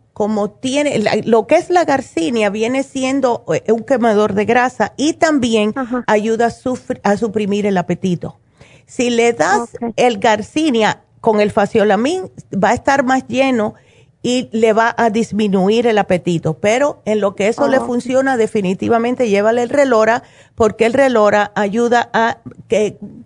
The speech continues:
Speaker 1: como disminuir esas ganas de comer.
Speaker 2: Ok.
Speaker 1: ¿Ves?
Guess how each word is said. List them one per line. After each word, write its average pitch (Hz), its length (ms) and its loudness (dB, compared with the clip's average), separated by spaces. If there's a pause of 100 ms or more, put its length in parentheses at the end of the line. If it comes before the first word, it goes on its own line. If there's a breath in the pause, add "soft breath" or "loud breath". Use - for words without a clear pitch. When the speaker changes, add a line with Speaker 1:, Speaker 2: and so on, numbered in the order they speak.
(240)
Speaker 1:
como 262 300 -2
disminuir 240 920 -2
esas 233 360 -2
ganas 240 460 0 (280 soft breath)
de - 220 0
comer. 196 580 2
Speaker 2:
Ok. 233 280 -6
Speaker 1:
¿Ves? 220 440 -2